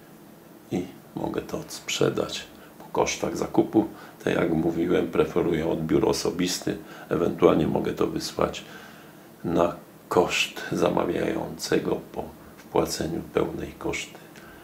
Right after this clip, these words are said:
tu w wartości tego, tych programów, jak i kosztów przesyłki.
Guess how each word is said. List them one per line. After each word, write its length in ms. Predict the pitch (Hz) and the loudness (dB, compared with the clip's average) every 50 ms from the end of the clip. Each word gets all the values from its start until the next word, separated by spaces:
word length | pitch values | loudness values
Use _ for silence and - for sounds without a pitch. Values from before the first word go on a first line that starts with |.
| - - - - - - - - | -20 -20 -20 -20 -20 -20 -10 -8
tu 120 | - 80 | -6 -6
w 260 | - - - - - - - - - - - - - - - - | -6 -8 -10 -14 -14 -14 -14 -14 -14 -14 -14 -16 -14 -14 -4 2
wartości 680 | - - - - - - - - - - - - - - - - - - - - - - - - - - - - - - - - - - - - - - | 2 2 2 2 -2 -2 -2 0 -2 -2 -2 -4 -8 -8 -14 -18 -20 -20 -20 -20 -20 -20 -20 -20 -20 -20 -20 -20 -20 -20 -20 -20 -20 -20 -20 -20 -14 -4
tego, 400 | - - - - - - - - - - - - - - - - - - - - | -4 -4 -4 -2 -2 -4 -4 -4 -6 -12 -20 -14 -12 -10 -10 -10 -12 -10 -6 -4
tych 360 | - - - - - - - - - - - | -4 -2 -2 -4 -6 -6 -12 -16 -16 -8 2
programów, 680 | - - - - - - - - 101 98 92 - - - | 2 2 4 6 4 4 6 4 4 2 2 0 -2 -2
jak 320 | 90 - 50 - - - 85 | -2 -2 -2 -2 -2 -2 -2
i 100 | 82 82 | -2 -2
kosztów 460 | - - 80 - - - - - - | -2 -4 -4 -4 -4 -4 -8 -10 -8
przesyłki. 640 | - - - - - - - - - - - - | -8 -8 -6 -4 -4 -4 -6 -6 -8 -14 -16 -16